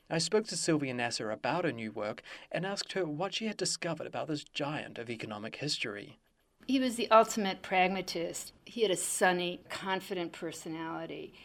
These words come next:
Speaker 2: He never took offense in the sense that he could ally himself with his worst enemy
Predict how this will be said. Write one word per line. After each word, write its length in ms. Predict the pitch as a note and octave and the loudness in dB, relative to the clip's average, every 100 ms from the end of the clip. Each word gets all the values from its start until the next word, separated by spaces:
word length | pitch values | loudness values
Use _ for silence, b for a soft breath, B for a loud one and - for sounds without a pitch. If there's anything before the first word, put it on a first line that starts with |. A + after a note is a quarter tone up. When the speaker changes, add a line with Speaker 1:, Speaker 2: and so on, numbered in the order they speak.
| B | B
Speaker 2:
He 180 | - G3 | -2 2
never 360 | F#3+ F#3 G3 F#3+ | 4 6 6 2
took 420 | F#3+ G3 E3+ - | 0 -2 -2 -4
offense 840 | - - A3 G#3+ G3 F#3+ - - - - | -10 -2 2 2 0 -2 -6 -8 -10 -4
in 140 | G3 | 0
the 80 | F3+ | 2
sense 460 | - G3 F3 F3 | 2 4 2 0
that 400 | - F3 E3+ F3 - | -2 0 2 0 -4
he 300 | - B3+ A#3+ | -8 -4 -2
could 180 | A#3+ - | 0 2
ally 380 | F3+ F3+ F3+ | 2 4 4
himself 840 | F3+ F#3+ - - E3 E3 E3 - - - | 2 0 -4 0 2 4 2 -2 -16 -4
with 220 | F3 E3 | 0 0
his 200 | E3+ D#3 | -2 -4
worst 360 | F#3 F3+ F3+ - | 0 2 0 0
enemy 760 | F#3 F#3 F#3 F3 D#3 D3+ D#3 | 2 4 4 2 2 0 -2